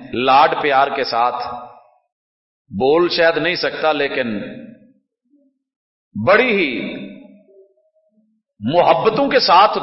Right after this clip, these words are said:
دم بھی ہلاتا ہے اور شکریہ کی نگاہوں سے بھی دیکھتا ہے اور سر بھی نیچا رکھتا ہے۔ ساری دنیا کو بھونک لے، مالک کو نہیں بھونکتا۔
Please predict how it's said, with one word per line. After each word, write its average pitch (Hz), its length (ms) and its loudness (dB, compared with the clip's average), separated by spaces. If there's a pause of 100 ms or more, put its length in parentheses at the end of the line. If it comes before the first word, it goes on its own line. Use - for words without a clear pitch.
(120)
دم 233 260 0
بھی 233 200 2
ہلاتا 185 380 4
ہے 170 200 6
اور 196 200 2
شکریہ 214 540 0 (100)
کی 214 80 -2
نگاہوں 175 440 4
سے 233 140 4
بھی 233 100 2
دیکھتا 175 460 2
ہے 170 100 6
اور 202 180 4
سر 208 220 4
بھی 220 100 2
نیچا 196 260 0
رکھتا 139 340 -4
ہے۔ 90 80 -10 (1600)
ساری 147 220 0
دنیا 156 320 -4
کو 160 140 -4
بھونک 127 260 -4
لے، 147 100 -4
مالک 120 340 -4
کو 120 80 -4
نہیں 117 120 -6
بھونکتا۔ - 540 -12